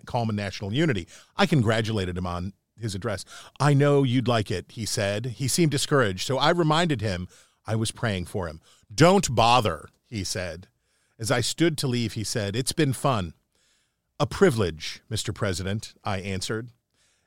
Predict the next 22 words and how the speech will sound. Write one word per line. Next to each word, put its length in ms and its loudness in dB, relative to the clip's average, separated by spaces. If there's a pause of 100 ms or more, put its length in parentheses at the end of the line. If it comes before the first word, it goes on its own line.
(100)
'Yeah, 240 4
with 240 0
you.'" 380 4 (880)
Mm-hmm. 240 -2 (360)
Walking 460 2
toward 240 0
the 80 -4
door 280 -2
leading 340 -2
to 80 -4
the 140 -2
hallway, 380 -2
I 120 0
paused, 640 -2 (100)
looked 300 0
the 80 -2
president 560 2
in 160 0
the 180 -4
eye, 400 -4 (100)
and 160 0
said, 420 0